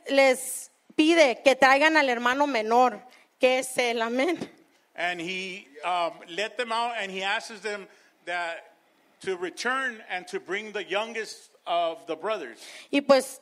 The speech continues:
Speaker 1: según él está muerto, so, ¿cómo iba a ser posible que, ¿verdad? que, que regresara?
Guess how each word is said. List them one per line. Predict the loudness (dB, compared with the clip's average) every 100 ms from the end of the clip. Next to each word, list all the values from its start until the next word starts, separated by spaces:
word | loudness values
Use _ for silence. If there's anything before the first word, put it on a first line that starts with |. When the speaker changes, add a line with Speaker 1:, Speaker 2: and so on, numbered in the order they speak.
| 0
Speaker 1:
según | 2 4 2 2
él | 0
está | 0 0 2
muerto, | 4 4 4 2
so, | 6 6 6 6 4 0 2
¿cómo | 2 4
iba | 4
a | 2
ser | 0 0
posible | -2 -2 0 0
que, | 2 0 2
¿verdad? | 2 2 -2 0
que, | 0 0
que | 0 2
regresara? | 0 0 0 2 2 2